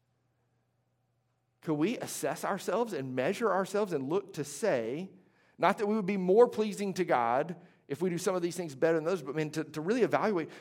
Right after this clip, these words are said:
man, is this the kind of life that I'm experiencing and that I'm living? And to be candid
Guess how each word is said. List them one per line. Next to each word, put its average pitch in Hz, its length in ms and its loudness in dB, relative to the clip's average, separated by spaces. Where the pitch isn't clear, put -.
man, 175 140 0
is 147 140 -4
this 185 260 -2
the - 120 -10
kind 143 280 -10
of 123 100 -10
life 160 600 -2
that 127 140 0
I'm 117 200 -6
experiencing 151 600 -8
and 113 120 -6
that 113 100 -6
I'm 131 240 -8
living? 180 340 -8
And 156 80 0
to 165 60 0
be 160 60 2
candid 175 760 -2